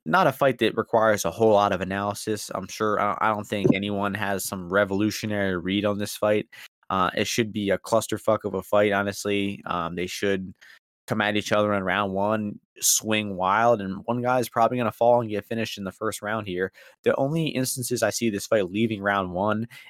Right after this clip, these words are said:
is if Thiago Santos decides to clinch, decides to wrestle. And he has done that at times. He did hit a brief takedown on Manoa. He might have taken down Kevin Holland as well, won that,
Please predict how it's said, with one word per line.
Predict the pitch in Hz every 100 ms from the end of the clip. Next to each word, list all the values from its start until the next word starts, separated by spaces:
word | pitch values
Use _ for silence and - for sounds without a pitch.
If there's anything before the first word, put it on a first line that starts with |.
| -
is | 107 113
if | 120 117 - _ _ -
Thiago | 127 127 120
Santos | - 120 120 107
decides | - 101 107 104 101 -
to |
clinch, | - - 113 107
decides | 98 - 101 98
to | 90
wrestle. | 82 95 - 98 101 - _ _ _ _ _ _ _ _ -
And | 139
he | 147
has | 156 262 131 92
done | 127 127
that | 95 90
at | -
times. | 113 98 90
He | - 101 - -
did | 117 117
hit | 113
a | 110
brief | 113 107
takedown | - 110 - 107
on | 92 90
Manoa. | 110 113 110 110 110 110 - -
He | - 110
might | 127 120
have |
taken | - 123 110
down | 104 98
Kevin | 110 98
Holland | 98 104 107 107
as | 95 -
well, | 107 101
won | 98 104
that, | 104 104